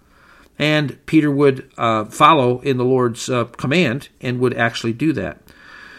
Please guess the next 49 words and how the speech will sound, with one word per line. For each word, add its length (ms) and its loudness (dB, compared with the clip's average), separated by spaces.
So, 360 4
uh, 40 4
m-, 220 2
maybe 240 6
you 80 6
felt 300 4
this 140 -4
way. 120 -4
You 80 -12
felt 180 4
unworthy 520 4
to, 440 -2
to 180 4
walk 240 6
closely 380 4
with 120 2
the 60 0
Lord. 200 2
You 200 2
felt 320 2
in 80 2
your 120 6
mind, 320 2
"I, 120 6
I, 340 2
I 60 6
just 200 4
need 140 2
to 180 4
kinda 200 4
walk 280 6
away 220 4
because 240 4
I'm 140 4
not, 200 2
I'm 200 0
never 180 4
gonna 140 2
measure 360 4
up." 280 4
Notice 320 4
what 120 4
Jesus 320 0
says, 200 0
"Fear 300 2
not. 300 0
Don't 160 -2
be 80 0
afraid. 580 2